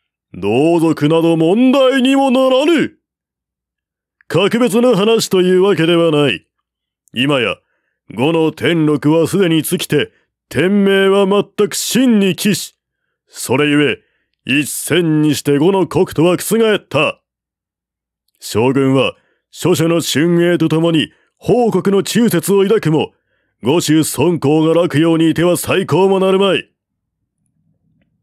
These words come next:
五冠の馬燕、東遊が敵手であった後部帝に従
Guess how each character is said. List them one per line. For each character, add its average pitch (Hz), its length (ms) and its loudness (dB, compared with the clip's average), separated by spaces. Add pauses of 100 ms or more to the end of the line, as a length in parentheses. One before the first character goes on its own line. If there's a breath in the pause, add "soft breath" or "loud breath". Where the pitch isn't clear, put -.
(240)
五 117 240 0
冠 170 380 0
の 170 120 2
馬 165 260 0
燕、 139 240 -4 (440)
東 233 320 2
遊 202 220 2
が 196 140 0
敵 220 200 -2
手 185 120 -2
で 196 100 4
あ 208 60 0
っ 202 100 -6
た 202 140 0
後 226 240 0
部 262 100 0
帝 185 220 2
に 190 120 -2
従 156 260 -2